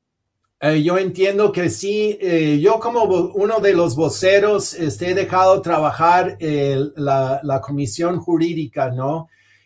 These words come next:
Y hemos tenido que tener como cierta secrecía, eh, en el movimiento, porque, pues, hay, hay infiltrados de repente en el movimiento.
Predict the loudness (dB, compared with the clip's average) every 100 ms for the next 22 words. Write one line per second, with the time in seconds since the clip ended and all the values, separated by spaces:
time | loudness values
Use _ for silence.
0 | -4 2 2 2 -2 -2 -2 2 4 4
1 | 2 -4 -2 -2 -2 -4 -6 -4 -4 -2
2 | -4 -2 -2 -2 -4 -2 -4 -4 -4 -2
3 | 0 0 -2 -6 -4 -2 -2 -4 -4 -2
4 | -2 -2 -2 -2 -4 -4 -4 -4 -4 -6
5 | -6 -4 -4 -4 -6 -6 -8 -6 -2 0
6 | -2 -6 -6 -4 -4 -6 -4 -4 -2 2
7 | 4 4 4 2 0 -4 -4 -6 -6 -6
8 | -4 -4 -2 -2 0 0 0 -2 -4 -6
9 | 0 2